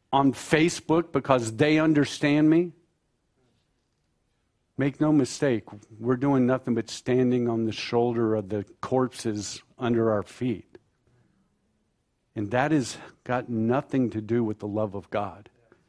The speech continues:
And that does nothing to build community, and that does nothing to build love, and that does nothing to unite us and to bring us together. No, it says,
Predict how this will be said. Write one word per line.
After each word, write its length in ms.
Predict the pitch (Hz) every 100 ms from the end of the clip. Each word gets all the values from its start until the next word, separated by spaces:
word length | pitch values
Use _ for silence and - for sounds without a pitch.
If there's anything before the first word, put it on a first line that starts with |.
| _ _ - _ 120
And 120 | 127
that 160 | 151
does 260 | 185 151 117
nothing 460 | 135 151 - 147 123
to 100 | 117
build 380 | 104 123 117 -
community, 580 | 113 113 117 117 107
and 120 | 110 123
that 160 | 131
does 200 | 160 135
nothing 460 | 127 143 147 147 135
to 80 | 120
build 380 | 110 123 120
love, 400 | 110 113 120 107
and 100 | 113
that 160 | 123 135
does 240 | 156 131
nothing 460 | 131 143 - 147 127 - - - -
to 120 | 139
unite 480 | 135 127 131 139 131
us 220 | 120 -
and 80 | 117
to 80 | 107
bring 320 | 117 127 117
us 160 | 107
together. 640 | - 104 107 107 95 82 - _ _ _ _ _ _ _ _ _ _ _ _ _ - _ _ _ - - - _ -
No, 200 | 135 131
it 100 | 120
says, 560 | - 135 131 123 107